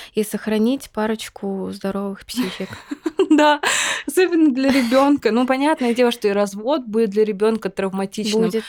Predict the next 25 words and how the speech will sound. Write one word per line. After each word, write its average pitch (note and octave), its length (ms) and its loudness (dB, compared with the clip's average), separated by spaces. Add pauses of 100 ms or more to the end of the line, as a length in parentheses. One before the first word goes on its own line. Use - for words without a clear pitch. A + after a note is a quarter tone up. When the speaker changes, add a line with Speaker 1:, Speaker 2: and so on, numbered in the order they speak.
(320)
Speaker 2:
Но A#3 640 0 (120)
тут B3 180 -4
как A#3+ 240 -2
бы A#3 80 0
на-, A3+ 380 -2
взвешивая, G#3 1400 -2 (440)
э, G3 320 0
развод G#3 480 -2
родителей, A3 520 -2
либо G3+ 340 0
жить G#3 460 -4
с - 160 -8
родителями, F#3+ 560 -2
которые F#3+ 340 -2
ненавидят F#3+ 480 0
друг F3 200 -6
друга, F#3+ 320 4
Speaker 1:
Мгм. - 20 4
Speaker 2:
орут, G3 300 -2
там, F3 180 -6
может F3+ 260 -2
быть, E3 200 -6
и E3+ 40 -6
какое-нибудь, F3+ 720 -4
э, F3 40 0